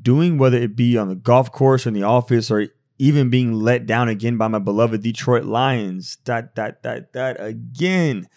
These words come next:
You won over a new listener. I'm good to see. Uh, it's good to see and hear a younger priest around my own age, at least based off your picture,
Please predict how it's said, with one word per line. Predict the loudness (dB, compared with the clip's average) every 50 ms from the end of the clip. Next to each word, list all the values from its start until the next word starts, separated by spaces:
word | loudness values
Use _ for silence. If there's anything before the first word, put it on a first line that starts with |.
| _ _ _ _ _ _ _ _ _ _ _ _
You | -2 0 2 4
won | 6 6
over | 6 6 6 4
a |
new | 4 4 6
listener. | 6 6 6 4 2 -2 -4
I'm | -4 -2
good | 0 0 0 2
to | 2 0
see. | -2 -2 -4 -2 0 0 0 0 -2 -4 -8 _ _ _ _ -18 -10 -6
Uh, | -6 -4 -4 -4 -4
it's | -6 -2 2
good | 4 4 4
to | 4
see | 0 -2 -2 0 0
and | 0 0
hear | 2 2 2
a | 2 2
younger | 2 2 0 0 -2
priest | -2 -2 0 0 0 -2 -2
around | -2 -2 -2 0
my | 0
own | -2 -2 -2
age, | -2 0 0 0 0 -2 -4 -6 -6 -4
at | -2
least | -2 -2 -2 -2 -2
based | -2 -2 0 0 -2
off | -4 -4 -4
your | -6 -6
picture, | -4 -4 -4 -4 -4 -6 -6 -6 -8